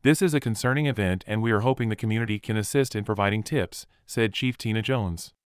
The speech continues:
"I want to reassure our community that we are prioritizing this case and hope someone shares information that can help us solve this crime expeditiously. We appreciate our Washington State Patrol partners for their assistance and support.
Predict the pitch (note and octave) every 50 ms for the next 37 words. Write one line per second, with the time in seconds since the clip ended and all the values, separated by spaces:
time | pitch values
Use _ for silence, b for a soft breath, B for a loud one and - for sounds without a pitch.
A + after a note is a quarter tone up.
0 | _ _ _ _ _ _ _ _ _ _ _ _ _ - B2 C3 C#3 E3 F#3 -
1 | C#3 B2+ C3 C3 B2 - - A#2 A2 A2 A2 - - A2+ A2+ A2 A2 G2+ G2+ G2
2 | F#2 G2+ F#2+ G2+ A2 A2 G#2 - - A2+ G#2+ A2 A2+ A#2 A2+ - A2 G#2 G2 F#2+
3 | G2+ G2+ G2+ G2+ - - - A2 G2 F#2 F#2+ - - - G#2 G2+ F#2+ G2+ B2+ C#3
4 | - - - A#2+ A#2+ A#2+ A#2 - B2+ A#2 A#2 A2+ A2+ A#2 A#2 A2+ C3 B2 A2+ G2
5 | F#2 - - F#2+ F2+ F#2 G2+ G2+ - G#2 G2 A2 A#2 - - A#2 - - C3 A#2+
6 | A2+ G#2+ G#2 G#2 G2 - - - G#2+ G2+ G2+ G2 G2+ G2 - - G#2+ A#2 B2 A#2
7 | - G#2 - - F2 E2 D2+ - _ _ _ _ _ _ _ _ _ _ _ _
8 | _ _ _ - A2+ C3 D#3 D3 - - D#3 D3 - B2+ A#2 A2 G2+ G2 G2 G#2
9 | A2 - - B2+ A#2 B2+ B2+ A#2+ - - A2+ A2 A2 - - A#2 - - A#2+ A#2+
10 | - - B2+ A#2 G#2+ F#2 F#2 F#2+ F#2+ - - - G2 G2 G2 G2 F#2+ - - B2
11 | - - G2+ G2 - - - A2+ A2+ A2+ - B2 - - C3+ G#2 D#2+